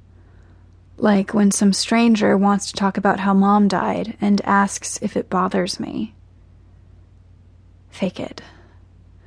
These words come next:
Like when I'm standing in the bronze medal place and a reporter asks how I feel about the gold medal winner.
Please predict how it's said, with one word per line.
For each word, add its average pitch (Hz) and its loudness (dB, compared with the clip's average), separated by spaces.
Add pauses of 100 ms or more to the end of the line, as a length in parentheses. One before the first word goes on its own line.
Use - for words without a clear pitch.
(580)
Like 196 -2
when 214 4
I'm 202 4
standing 208 2
in 202 2
the 196 2
bronze 226 4
medal 190 0
place 196 -4
and 208 2
a 202 2
reporter 208 0
asks - 0
how 196 0
I 190 2
feel 202 0
about 180 0
the 196 -4
gold 202 0
medal 190 0
winner. 208 -6